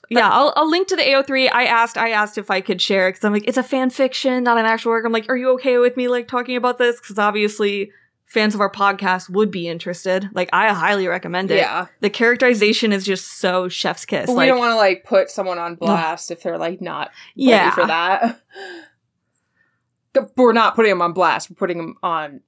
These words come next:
Speaker 1: No.
Speaker 2: a little, a little pedestal.
Speaker 1: <laughs> I mean, uh, they're, they're a well-known YouTuber. I, I don't think, uh,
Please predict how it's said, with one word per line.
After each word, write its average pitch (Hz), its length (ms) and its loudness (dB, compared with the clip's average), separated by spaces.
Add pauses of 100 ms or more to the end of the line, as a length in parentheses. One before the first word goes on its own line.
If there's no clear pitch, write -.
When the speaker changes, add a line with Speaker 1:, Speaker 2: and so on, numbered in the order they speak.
(140)
Speaker 1:
No. 240 420 4
Speaker 2:
a - 80 4
little, 165 380 -2 (320)
a - 20 -4
little 170 160 -2
pedestal. 165 340 -6
Speaker 1:
<laughs> 392 80 0
I - 60 2
mean, 185 220 -4 (1080)
uh, 220 180 4
they're, 330 240 4
they're 311 160 4
a 277 80 6
well-known 185 440 2
YouTuber. 170 520 -4
I, 180 360 2
I - 20 4
don't 175 220 0
think, 170 280 0
uh, 165 280 0